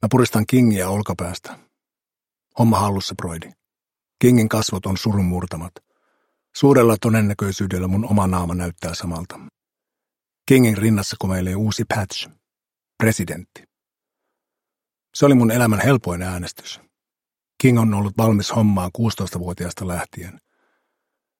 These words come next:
Se on koko kerhon fiksuin kaveri. Arthur luotti siihen täysin. Kaikki uudet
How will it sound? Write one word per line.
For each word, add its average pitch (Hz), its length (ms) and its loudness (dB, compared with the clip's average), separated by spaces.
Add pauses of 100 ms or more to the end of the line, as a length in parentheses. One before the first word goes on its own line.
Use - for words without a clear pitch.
(540)
Se - 120 -2
on 110 80 2
koko 104 220 0
kerhon 98 320 0
fiksuin 98 440 -6
kaveri. 90 420 -8 (680)
Arthur 107 440 0
luotti 98 300 -4
siihen 87 320 -10
täysin. 87 580 -8 (1500)
Kaikki 127 260 2
uudet 110 220 2